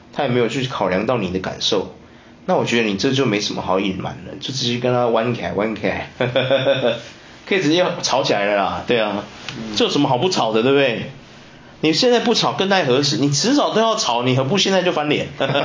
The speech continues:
Speaker 1: <laughs> 真的啊，真的啊，我觉得可以翻脸一下，然后就问他，“现在，现在大伯，你这边这边弄没？我来处理看卖没？”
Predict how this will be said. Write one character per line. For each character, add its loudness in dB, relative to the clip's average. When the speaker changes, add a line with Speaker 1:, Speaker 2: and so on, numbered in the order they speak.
Speaker 1:
<laughs> -2
真 4
的 4
啊， 0
真 2
的 4
啊， 4
我 2
觉 2
得 0
可 2
以 2
翻 0
脸 2
一 2
下， 2
然 2
后 2
就 0
问 2
他 2
，“现 2
在， 0
现 2
在 -2
大 2
伯， 0
你 0
这 -2
边 2
这 0
边 2
弄 2
没？ 2
我 2
来 2
处 0
理 2
看 0
卖 2
没？” 0